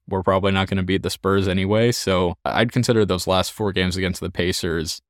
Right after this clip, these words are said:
as proof of concept for the Knicks that they're gonna be good either way, Q E D.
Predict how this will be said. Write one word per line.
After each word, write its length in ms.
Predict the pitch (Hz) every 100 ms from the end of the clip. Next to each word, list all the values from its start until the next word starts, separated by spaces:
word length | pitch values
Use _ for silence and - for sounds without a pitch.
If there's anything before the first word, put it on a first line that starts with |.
| _
as 160 | 101 -
proof 300 | - 147 123
of 100 | 101
concept 420 | 107 95 101 -
for 80 | 98
the 100 | 90
Knicks 380 | 85 76 - -
that 160 | 85 -
they're 260 | 101 101 92
gonna 120 | 85
be 140 | 82
good 240 | - 85 78
either 240 | 78 -
way, 300 | 58 50 - -
Q 260 | - 110
E 180 | 90 95
D. 340 | 92 78 57